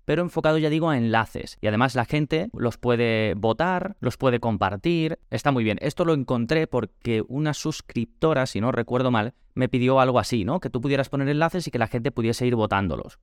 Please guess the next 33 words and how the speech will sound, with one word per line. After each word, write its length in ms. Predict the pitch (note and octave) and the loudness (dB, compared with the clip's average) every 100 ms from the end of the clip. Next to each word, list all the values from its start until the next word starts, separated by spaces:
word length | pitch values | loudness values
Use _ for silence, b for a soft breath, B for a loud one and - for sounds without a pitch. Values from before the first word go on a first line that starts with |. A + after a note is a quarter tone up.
| _ | _
Y 60 | - | -4
luego, 220 | G2 G2+ | 0 0
pues, 220 | A2+ F#2 - | -2 -6 -2
quedan 220 | G#2+ G#2+ | 0 2
ahí 300 | G#2+ A#2 D#3+ - | 2 0 -2 -4
los 160 | G#2+ | -2
más 160 | G#2+ G2 | 0 0
votados. 480 | F#2+ F2+ - - - - - - | 0 -2 -4 -8 -20 -20 -16 -8
Así 200 | A2 C#3 | -4 0
que 100 | C3+ | 2
de 80 | |
nuevo 180 | B2+ B2+ | 2 0
se 100 | A#2 | 2
llama 220 | B2 B2 | 2 0
Simple 460 | G#2+ - D#3 - C3 | -2 -2 -4 0 -2
Link 300 | A#2 A#2 A2 | 0 0 -2
Directory, 520 | - A2+ D3 - E3 | -2 0 0 0 -2
lo 100 | C#3+ | 0
tenéis 380 | A#2+ G#2+ A#2+ - - | 0 0 -2 -4 -4
enlazado 540 | A#2 G2+ C3 C3 C#3+ | -2 0 2 2 0
en 160 | - G2+ | -2 -4
las 120 | G2 | -2
notas 220 | A2 G#2+ | -2 -2
del 120 | G2 F2+ | -4 -4
episodio, 380 | G2+ D3+ D#3+ | -2 0 0
gonzalo 340 | C3+ G2+ C3+ B2 | 0 0 0 2
navarro 300 | G#2+ G#2+ - | 2 2 0
punto 260 | D3+ A#2+ | -2 0
es 160 | A#2 - - | 0 -2 -4
barra 440 | A2+ C#3+ D#3+ E3 _ | -2 0 0 -4 _
tres 360 | - C#3 D#3+ - | -4 -2 -2 -6
seis 460 | - - C3+ D3 - | -12 -2 -2 -2 -10
siete. 480 | - - B2+ - - | -14 0 0 0 -10